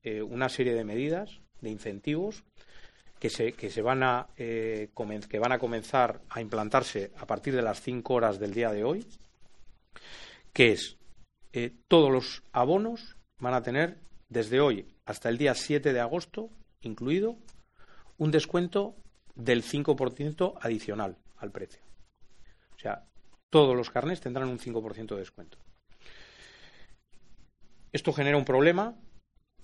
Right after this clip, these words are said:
eh, en cierto modo, eh, bueno, que, que evidentemente no es deseable, eh, para mí no es des-, no, no es lo deseable, que es que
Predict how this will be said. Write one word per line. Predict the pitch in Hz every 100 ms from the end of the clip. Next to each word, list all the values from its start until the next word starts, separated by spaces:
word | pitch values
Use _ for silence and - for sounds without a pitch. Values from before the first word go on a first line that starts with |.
| - - - _ - - -
eh, | 110 101 101 101 104 - -
en | 113
cierto | 107 135 135 131
modo, | 135 127 107 98 - - -
eh, | 104 104 101 98 98 95 -
bueno, | 107 101 -
que, | 107
que | 101
evidentemente | 98 110 113 117 117 110
no | 113
es | 107
deseable, | 113 - 113 151 196 - _ - - - -
eh, | 104 101 101 104 101 98 101 - - _ -
para | 101 104
mí | 117
no | 107
es | 101
des-, | 98
no, | 107 120
no | 110
es | 107
lo | 110
deseable, | 98 131 147 185 196 - - - - -
que | - 107
es | 120
que | - 143 -